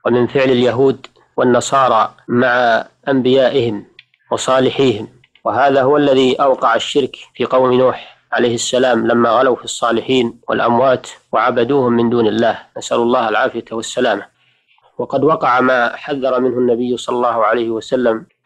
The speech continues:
في هذه الأمة، اتخذت القبور مساجد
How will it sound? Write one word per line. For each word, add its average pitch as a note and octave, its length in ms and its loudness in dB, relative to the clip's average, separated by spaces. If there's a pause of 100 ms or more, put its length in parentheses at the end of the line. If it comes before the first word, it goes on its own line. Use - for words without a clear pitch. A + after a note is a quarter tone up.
(100)
في A#2+ 120 -2
هذه B2 280 2
الأمة، B2 440 0 (180)
اتخذت C3 520 -2 (300)
القبور B2+ 420 -2
مساجد A2+ 480 -2